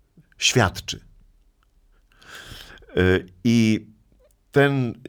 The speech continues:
jego czyn, y, i to późniejsze, y, zachowanie jest dla mnie, y, symbolem, y, postawy całego narodu żydowskiego,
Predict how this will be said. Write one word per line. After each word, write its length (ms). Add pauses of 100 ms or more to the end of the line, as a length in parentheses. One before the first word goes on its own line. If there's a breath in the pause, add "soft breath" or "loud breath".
(100)
jego 400
czyn, 460 (920 soft breath)
y, 380
i 100
to 160
późniejsze, 840 (280)
y, 60
zachowanie 680 (340 loud breath)
jest 160
dla 140
mnie, 180
y, 140 (460)
symbolem, 760 (580 loud breath)
y, 40
postawy 680 (360)
całego 460
narodu 580 (920 soft breath)
żydowskiego, 880